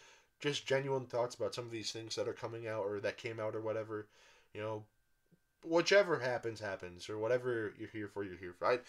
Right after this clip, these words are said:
at the end of the day, I don't really care. Do what you gotta do. I just wanna talk about, uh, some highlights I had of this year. So, yeah. Anyway, I rambled on for far too long. Let's just get right into this. So right off the bat, I just wanna say this is pretty cool.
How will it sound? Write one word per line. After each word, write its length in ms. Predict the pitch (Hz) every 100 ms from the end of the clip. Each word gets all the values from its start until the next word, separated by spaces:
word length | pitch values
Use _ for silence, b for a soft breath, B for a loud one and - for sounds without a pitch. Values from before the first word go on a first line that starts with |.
| B B
at 160 | 196 208
the 60 |
end 100 | 240
of 60 | 208
the 80 | 175
day, 340 | 175 175 175 -
I 80 | 175
don't 80 |
really 180 | 156 135
care. 320 | 123 139 143
Do 160 | 135 156
what 160 | 139 -
you 80 |
gotta 140 | 113 98
do. 380 | 120 120 120 120 _ -
I 80 | 117
just 160 | 117 117
wanna 140 | 107
talk 200 | 110 104 -
about, 280 | 104 101 -
uh, 220 | 101 92
some 220 | - 98
highlights 420 | - 104 101 98 95
I 60 |
had 180 | 95 95
of 100 | 95
this 160 | - 110
year. 240 | 117 113 B B B B
So, 340 | - 101 98 98 _ _ _ _ _ _ _ _ _ - _
yeah. 220 | 226 - - _ b b -
Anyway, 300 | 147 123 127 127
I 80 |
rambled 400 | 139 123 120 113
on 180 | 104 101
for 220 | - 90
far 240 | 87 95 92
too 160 | -
long. 380 | 110 151 160 160 -
Let's 320 | 123 151 165
just 220 | - 139 -
get 200 | 123 101
right 240 | 110 110
into 220 | 104 92
this. 360 | 87 82 - - b b b b b
So 180 | - 196
right 220 | 277 277
off 180 | 185 -
the 60 |
bat, 240 | 123 110 110
I 60 | 131
just 160 | -
wanna 140 | 107 95
say 180 | 98
this 160 | 101 -
is 100 | 135
pretty 240 | - 95 90
cool. 340 | 104 95 92